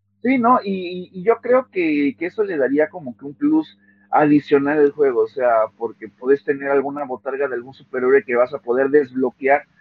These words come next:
jugando y otra la vas a poder comprar. Y vas a tener como que ciertos beneficios, o sea, de esta semana colaboración, la Liga de la Justicia, ¿no? Vas a poder ganar en el evento de duplas a Batman, ¿no?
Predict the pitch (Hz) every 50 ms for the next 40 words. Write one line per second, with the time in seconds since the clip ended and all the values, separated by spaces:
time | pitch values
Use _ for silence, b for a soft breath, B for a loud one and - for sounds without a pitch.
0 | _ _ _ _ 143 143 135 147 147 151 151 160 175 208 240 _ _ _ _ _
1 | _ _ - - 170 175 175 - 180 170 160 147 156 160 160 175 - - 135 131
2 | 135 147 147 147 _ 120 117 110 _ 139 147 143 135 - _ _ _ _ _ _
3 | _ _ _ _ _ _ - 143 143 147 147 160 165 170 165 - - 151 139 143
4 | 147 147 147 - - 165 147 143 - _ 131 - - 147 139 _ 160 151 139 135
5 | 120 120 113 _ 143 135 123 120 117 127 131 120 113 113 117 117 117 117 117 131
6 | 139 _ 156 143 143 127 127 139 143 147 156 _ 120 117 113 110 104 104 113 -
7 | - 139 139 143 147 139 117 110 135 151 151 139 123 113 113 _ 110 _ _ -
8 | 127 113 - 92 101 113 131 151 - _ _ _ _ _ _ _ _ - 135 127
9 | 156 - _ 135 127 127 135 143 143 139 _ _ _ _ _ _ 123 135 131 135
10 | 143 147 151 147 - 151 143 143 143 139 139 135 135 143 160 165 151 - 175 175
11 | 160 147 147 147 165 170 _ - 175 175 214 - _ _ _ _ _ _ _ _
12 | _ 135 139 135 135 135 147 160 165 143 151 139 120 113 120 143 160 175 208 _